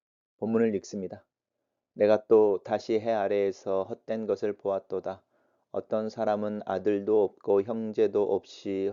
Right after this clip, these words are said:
홀로 있으나 그의 모든 수고에는 끝이 없도다.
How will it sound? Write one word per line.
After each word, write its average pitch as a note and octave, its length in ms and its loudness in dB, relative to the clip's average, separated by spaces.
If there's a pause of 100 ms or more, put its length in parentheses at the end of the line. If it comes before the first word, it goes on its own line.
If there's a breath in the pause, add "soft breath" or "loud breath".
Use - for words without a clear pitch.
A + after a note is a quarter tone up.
홀로 A#2 320 2
있으나 F#2+ 480 -8 (420 soft breath)
그의 G#2 220 0
모든 G#2 400 2
수고에는 G2+ 760 -4
끝이 A2 500 -4
없도다. F#2+ 640 -4